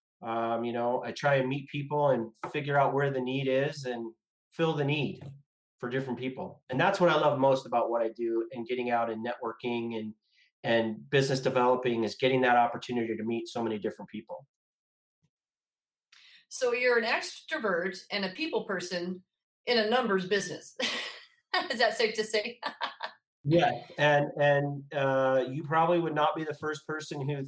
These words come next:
Speaker 1: thought it or said it, but I've been told a lot that I am not your typical accountant.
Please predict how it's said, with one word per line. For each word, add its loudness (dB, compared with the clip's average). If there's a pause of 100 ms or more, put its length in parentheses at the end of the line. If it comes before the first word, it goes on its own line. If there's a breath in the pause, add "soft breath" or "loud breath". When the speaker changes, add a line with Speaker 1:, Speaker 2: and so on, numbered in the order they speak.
(120)
Speaker 1:
thought 4
it 0
or 2
said 0
it, 2 (380)
but 4
I've 4
been 0
told -4
a -2
lot 4
that 0
I 2
am 0
not 0
your -10
typical -8
accountant. -10